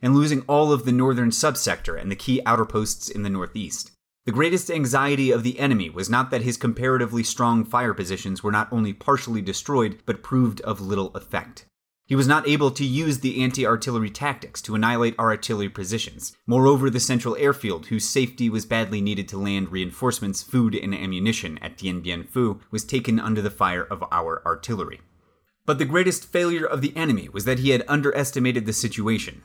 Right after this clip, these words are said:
thinking that we were able to annihilate only isolated posts defended by about one battalion, and not to wipe out the resistance centers made up of many posts lying in such a strong fortified entrenched camp as Dien Bien Phu.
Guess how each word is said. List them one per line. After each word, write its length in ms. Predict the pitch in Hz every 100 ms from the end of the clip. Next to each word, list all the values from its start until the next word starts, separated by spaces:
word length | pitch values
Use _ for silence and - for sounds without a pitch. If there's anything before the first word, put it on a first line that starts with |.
| -
thinking 320 | 127 127 127
that 160 | 127 127
we 100 | 127
were 140 | 120
able 300 | 139 143 143
to 160 | 131 131
annihilate 460 | 120 123 123 120 -
only 300 | 127 127 123
isolated 600 | 123 127 127 123 117 104
posts 380 | - 127 - -
defended 420 | - - 120 117
by 160 | 107 113
about 340 | - 113 107
one 220 | 107 117
battalion, 560 | 104 98 117 113 82 -
and 140 | 104 120
not 180 | 135 -
to 80 |
wipe 220 | 117 117 117
out 180 | 110
the 60 | 107
resistance 540 | 101 98 127 - 113
centers 340 | - 113 104 92
made 160 | 101
up 140 | 101 -
of 160 | 98
many 300 | 101 131 139
posts 440 | - 85 76 - 92
lying 280 | 101 110 104
in 80 |
such 240 | 101 120 113
a 40 |
strong 400 | - - 131 123
fortified 520 | 117 120 113 110 104
entrenched 500 | - 101 - 101 -
camp 320 | - 117 104 -
as 160 | 98
Dien 320 | - 98 87 82
Bien 240 | 82 80
Phu. 360 | - 104 82